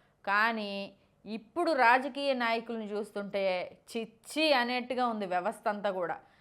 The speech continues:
ఎందుకు ఈ మాట అంటున్నానంటే, రాజకీయ నాయకులకి రాజకీయం కోసం ఏదైనా మాట్లాడతారు, ఏదైనా చేస్తారు. అయితే ఇక్కడ వైసీపీ హయాంలో, గత ప్రభుత్వంలో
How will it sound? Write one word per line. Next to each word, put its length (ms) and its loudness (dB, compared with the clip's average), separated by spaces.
ఎందుకు 300 -4
ఈ 60 2
మాట 300 2
అంటున్నానంటే, 960 -2
రాజకీయ 640 8
నాయకులకి 1000 0
రాజకీయం 720 4
కోసం 540 2
ఏదైనా 720 4
మాట్లాడతారు, 720 2
ఏదైనా 600 6
చేస్తారు. 680 2
అయితే 600 4
ఇక్కడ 600 8
వైసీపీ 580 2
హయాంలో, 800 4
గత 360 0
ప్రభుత్వంలో 800 2